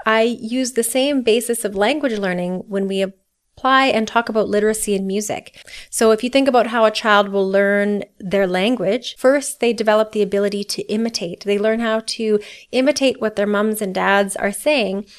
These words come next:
and just repeat after them. So that's a skill in itself. And the child may not know what word they are saying when they first learn to say it, but then the next step would be that they learn how to recognize the word and understand the meaning of it. And next, that leads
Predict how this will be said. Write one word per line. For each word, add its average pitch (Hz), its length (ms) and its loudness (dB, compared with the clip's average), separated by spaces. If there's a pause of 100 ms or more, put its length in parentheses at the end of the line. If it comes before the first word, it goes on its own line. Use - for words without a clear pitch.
(200)
and 220 220 -2
just 226 220 -2
repeat 247 340 -2
after 233 300 -2
them. 208 320 0
So - 120 -8
that's 220 220 4
a 226 60 -4
skill 240 300 -2
in 233 100 0
itself. - 560 -2 (480)
And 247 260 0
the 240 80 0
child 254 360 2
may 240 120 2
not 226 240 2
know 214 220 2
what 247 240 4
word 208 240 0
they 202 140 2
are 190 80 0
saying 240 520 0
when 214 120 -2
they 196 100 -2
first 202 320 -2
learn 196 200 -2
to - 80 -10
say 180 340 -4
it, 254 180 -4
but 226 140 -8
then 226 280 0
the 226 120 -2
next 302 380 -2
step 233 280 -4
would 208 120 -4
be 220 120 0
that 202 160 0
they 208 140 -2
learn 208 220 0
how 214 200 -6
to 214 160 -6
recognize 196 880 -4 (460)
the 214 100 2
word 196 400 2
and 202 120 0
understand 208 600 -2
the 220 40 0
meaning 277 360 0
of 78 100 0
it. - 280 -4 (420)
And 233 380 -2
next, 214 400 -2
that 214 220 4
leads 226 540 -4